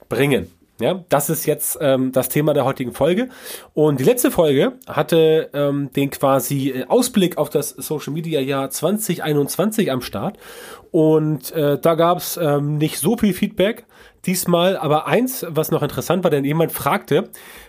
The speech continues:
was denn in Social Media die Frequenz sei,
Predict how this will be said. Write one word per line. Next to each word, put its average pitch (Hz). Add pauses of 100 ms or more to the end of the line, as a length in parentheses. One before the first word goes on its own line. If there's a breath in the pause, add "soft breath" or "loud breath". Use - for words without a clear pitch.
was 127
denn 185 (560)
in 135
Social 156
Media 165 (260)
die 180 (180)
Frequenz 160 (120)
sei, 120